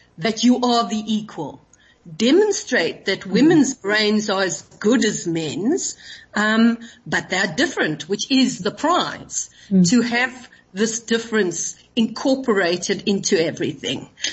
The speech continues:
Speaker 1: Um,
Speaker 2: Ha-, hasn't, hasn't that
Speaker 1: but
Speaker 2: al-,
Speaker 1: also
Speaker 2: often
Speaker 1: that
Speaker 2: been a
Speaker 1: going
Speaker 2: prob-,
Speaker 1: forward, sorry?
Speaker 2: Sorry, I was
Speaker 1: So
Speaker 2: just gonna
Speaker 1: that
Speaker 2: say, hasn't that been a problem with, with areas of, of feminism, um, since the sixties, in the sense of,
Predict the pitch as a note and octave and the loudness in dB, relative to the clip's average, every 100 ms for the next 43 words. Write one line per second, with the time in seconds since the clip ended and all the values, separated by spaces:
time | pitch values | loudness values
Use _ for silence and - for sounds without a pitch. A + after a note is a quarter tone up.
0 | - - F#3+ F#3+ C#4 C#4+ A#3 D#4+ - _ | -8 -4 0 2 2 2 -2 -6 -12 _
1 | - C#4 A4 F#4+ D4 A#3+ B3 - - A#3 | 0 2 4 4 4 4 2 0 0 0
2 | C#4 C4+ C4 A3+ - A#3+ - _ _ _ | 2 2 4 2 2 -2 -2 _ _ _
3 | _ - B3+ G#3 D#4 - _ _ _ _ | _ -12 -6 -4 -4 -10 _ _ _ _
4 | G3+ F#3 - A#3 G4 F#4+ F4+ A#3+ - D#4 | -10 -6 -2 0 0 2 2 0 -4 -10
5 | - F4+ F4 B3+ B3 B3+ B3 A3 A3 G3+ | -6 -4 -2 -2 -2 -4 -2 -4 -4 -2
6 | G#3+ G#3+ G#3+ A#3+ A#3 A3 G3 - G3+ G3 | -4 0 2 4 4 2 -2 0 -2 0
7 | A3 A3+ G#3 F#3+ G3 F#3+ F#3 - - - | 2 2 2 2 2 2 0 -8 -20 -4
8 | F#3 F#3 F3+ F#3 G#3+ F#3+ F#3 - B3+ - | 2 2 2 2 2 2 0 0 0 0
9 | G#3 D#3+ D#3 F#3+ F#3 F#3 A3 A3 G3 | 0 0 4 4 4 4 4 4 2